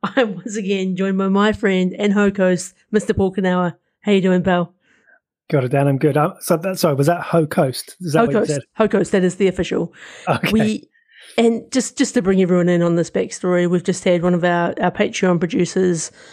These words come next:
Speaker 1: um, join the start of the, of the sort of recording tonight, tried to, I guess, you know, demo reel and intro, said the word ho-coast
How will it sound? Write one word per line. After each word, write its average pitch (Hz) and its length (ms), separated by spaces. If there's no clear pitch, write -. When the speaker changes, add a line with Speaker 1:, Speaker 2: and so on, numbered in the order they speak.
Speaker 1:
um, 170 560
join 220 720
the 185 100
start 185 280
of 180 180
the, 175 360
of - 160
the 170 100
sort 175 220
of 175 360
recording 185 540
tonight, 170 520
tried - 480
to, 175 520
I 208 80
guess, 196 300
you 190 60
know, 180 140
demo 180 360
reel 170 400
and 170 100
intro, 170 560
said - 300
the 190 80
word 180 200
ho-coast 180 760